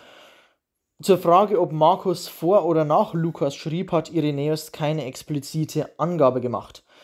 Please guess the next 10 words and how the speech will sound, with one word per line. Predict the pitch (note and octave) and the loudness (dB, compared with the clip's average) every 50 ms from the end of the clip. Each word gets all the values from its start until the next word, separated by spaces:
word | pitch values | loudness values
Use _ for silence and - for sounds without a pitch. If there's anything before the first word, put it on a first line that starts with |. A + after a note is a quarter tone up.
| - - _ _ _ | -20 -20 _ _ _
Dass | C#3+ D3 D3+ D3 - | 4 4 4 4 2
das | - D3 C#3 C3+ C3+ - | 0 2 2 2 0 2
Markus-Evangelium | D3+ E3+ A3 A#3 - F#3+ D#3+ - D3+ D#3+ D3 C#3+ C#3 C#3+ C3+ B2+ C3+ C3+ C#3+ C#3+ C#3+ C#3 C#3 B2+ | 4 4 4 4 0 -4 -4 -2 -4 -4 -2 -2 -2 -4 -4 -4 -4 -2 -2 -2 -2 -4 -4 -4
älter | - E3 G#3 A#3+ A#3 - E3 C3+ A2+ G2+ - - | -2 0 0 0 0 0 0 0 0 0 -2 -6
als | A#2 B2 A#2+ - - | -6 -6 -6 -8 -4
der, | - C3 B2 G#2 A2+ A#2+ - | -2 -2 -2 -2 -4 -8 -4
das | - B2+ C3+ - | -4 -4 -4 -2
des | - C3+ B2+ - | -4 -6 -4 0
Lukas | D3+ E3 F3+ E3+ E3+ C#3+ C3 - | 0 0 0 0 -2 -4 -2 -2
ist, | C#3+ D#3 D#3 - | -6 -6 -6 -8